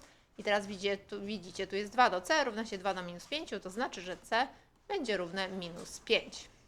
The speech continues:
Teraz następny. Tutaj też to będzie równe c, a, i wiemy,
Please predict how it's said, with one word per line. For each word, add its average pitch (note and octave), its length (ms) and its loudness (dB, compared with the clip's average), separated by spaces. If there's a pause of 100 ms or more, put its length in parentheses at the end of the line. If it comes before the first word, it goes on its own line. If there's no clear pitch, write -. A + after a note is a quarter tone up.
(840)
Teraz A#3+ 320 8
następny. F3 500 -8 (720)
Tutaj G3 380 4 (280)
też A3 220 6
to G3+ 120 0
będzie G3 280 -2
równe G3 340 -4
c, F3 140 -2 (440)
a, G3 320 0 (140)
i A#3 340 0 (260)
wiemy, G3 400 -2